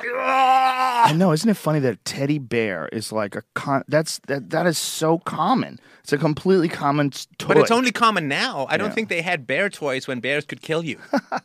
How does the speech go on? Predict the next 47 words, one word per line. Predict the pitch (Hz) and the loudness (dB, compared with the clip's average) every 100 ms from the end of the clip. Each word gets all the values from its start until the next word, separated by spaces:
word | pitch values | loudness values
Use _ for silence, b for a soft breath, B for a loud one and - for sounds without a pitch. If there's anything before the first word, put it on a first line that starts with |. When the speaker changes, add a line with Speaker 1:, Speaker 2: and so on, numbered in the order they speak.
| - 147 | -12 -4
Speaker 1:
You | 147 | 0
know, | 156 185 | 2 2
Speaker 2:
I | |
Speaker 1:
like, | 165 | 2
Speaker 2:
bet | 165 180 | 4 4
Speaker 1:
they | |
Speaker 2:
you're | 175 | 4
Speaker 1:
just, | 160 | 2
Speaker 2:
right. | 180 202 151 | 2 2 2
Speaker 1:
we | |
don't, | 185 208 160 165 | 2 0 -4 -2
now | 170 262 277 220 | 0 2 2 0
that | 202 | 0
there's | 160 175 | 0 0
no | 175 170 | 0 0
bears | 165 262 220 | 2 2 0
around, | 156 139 139 | 2 2 2
they | 156 | -2
can | 156 | -2
be | 147 135 | -4 -4
cute | - 156 | -4 -6
and | 131 | -2
cuddly, | 160 190 131 120 113 | 0 0 -4 -6 -4
and | 127 127 | -4 -4
you | 131 | -4
can | 135 | -4
have | 139 139 | -2 -4
the | 139 | -4
Lion | 127 151 160 151 | -4 -2 -2 -2
King | 135 127 | -2 -2
and | 123 | -4
all | 120 | -6
of | 117 | -4
that | 120 113 | -6 -6
because | 143 147 127 | -6 -6 -2
nobody's | 135 135 127 131 | 0 0 -4 -2
around | 120 117 | 0 0
lions. | 104 139 160 104 | -2 -4 -6 -10
But, | - 123 - | -6 -6 -2
you | 151 | -2
know, | 135 | 0
in | 127 | -2
Africa, | 185 208 175 | -4 -6 -12
people | 160 175 170 | -10 -10 -8
still | - 196 | -4 -4
get | 185 | -4
regularly | 131 143 156 160 151 151 | -6 -6 -4 -4 -4 -6